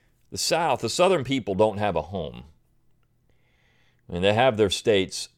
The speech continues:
but they're under control of people that are not necessarily in favor of the South and aren't necessarily sympathetic to the Southern tradition. You look at Mississippi, as Ron Kennedy brings up, and the Republican-controlled legislature there decided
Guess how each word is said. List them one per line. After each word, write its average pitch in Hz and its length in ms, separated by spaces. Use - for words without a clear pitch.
but 101 240
they're 107 240
under 139 240
control 85 760
of 95 180
people 104 400
that 90 180
are 87 160
not 95 260
necessarily 95 640
in 85 100
favor 139 460
of 71 120
the 67 80
South - 400
and 85 80
aren't 107 180
necessarily 98 420
sympathetic 113 640
to 104 100
the 90 100
Southern 87 360
tradition. 92 480
You 87 120
look 107 180
at - 80
Mississippi, - 680
as 85 340
Ron 90 220
Kennedy 87 280
brings 82 320
up, 104 200
and 80 120
the 82 60
Republican-controlled 92 880
legislature 92 600
there - 260
decided 95 680